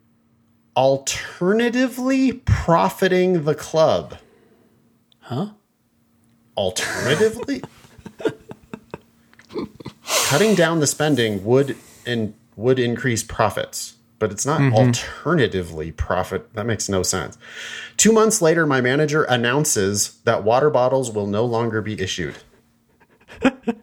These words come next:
Speaker 2: I, again, like, this weird fact, like, it almost makes it seem like V is passive and just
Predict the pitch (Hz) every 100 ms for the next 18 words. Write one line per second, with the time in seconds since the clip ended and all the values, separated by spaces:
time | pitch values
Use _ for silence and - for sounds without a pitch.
0 | - - - - - - - - - -
1 | - - - _ - 214 214 208 190 247
2 | 240 170 165 151 170 156 151 208 220 -
3 | 180 196 - 139 156 165 214 214 165 170
4 | - 139 170 170 160 139 135 117 120 156
5 | 170 135 - 147 160 165 139 120 123 127